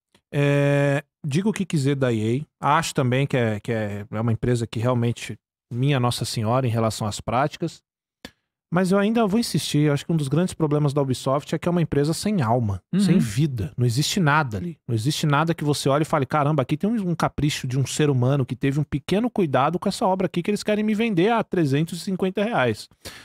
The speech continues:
Speaker 1: Eu acho que o grande problema da Ubisoft são jogos bons, né? Porque, digo, a gente tá aqui sempre criticando a E A, não tá?
Speaker 2: Uhum.
Speaker 1: Agora, saiu um jogo lá quebrado? Saiu.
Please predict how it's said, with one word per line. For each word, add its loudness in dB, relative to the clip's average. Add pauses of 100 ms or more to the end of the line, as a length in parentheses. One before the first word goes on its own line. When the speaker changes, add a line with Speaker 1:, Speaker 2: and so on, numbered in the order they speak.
(140)
Speaker 1:
Eu 2
acho 2
que 0
o -2
grande 2
problema 2
da 2
Ubisoft -2
são -2
jogos 0
bons, 0 (300)
né? 2 (340)
Porque, 0
digo, 2
a 2
gente 0
tá 2
aqui 0
sempre 0
criticando -2
a 0
E 4
A, 2
não -2
tá? 2
Speaker 2:
Uhum. 0 (240)
Speaker 1:
Agora, 0 (480)
saiu 2
um 4
jogo 4
lá 2
quebrado? 0 (100)
Saiu. 0